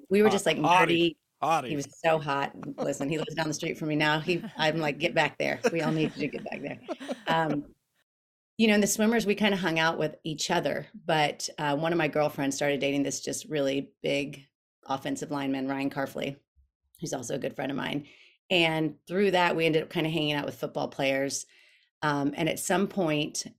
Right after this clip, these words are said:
Speaker 1: Chris started dating my roommate, uh, Liz, who we just talked about. And so they dated for a little bit.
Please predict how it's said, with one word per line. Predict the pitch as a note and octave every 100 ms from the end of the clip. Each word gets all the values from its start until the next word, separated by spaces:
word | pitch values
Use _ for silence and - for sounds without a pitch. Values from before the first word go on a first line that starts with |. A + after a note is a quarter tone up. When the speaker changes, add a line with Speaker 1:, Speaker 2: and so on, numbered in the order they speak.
| _
Speaker 1:
Chris | - E3+ -
started | D#3+ D3 D3
dating | D3 C#3+ C#3+
my | C#3
roommate, | C#3 C3+ C3+ F3+ - _ _ _ -
uh, | C3+ C3+ -
Liz, | C#3+ C3+ D#3 - - _ _ -
who | E3+
we | C#3+
just | C#3
talked | - - -
about. | C#3 D#3 - - - _ -
And | E3 D3+
so | F3
they | F3+
dated | E3+ F3+ F3+ F3+
for |
a | E3
little | E3 E3
bit. | E3+ E3 -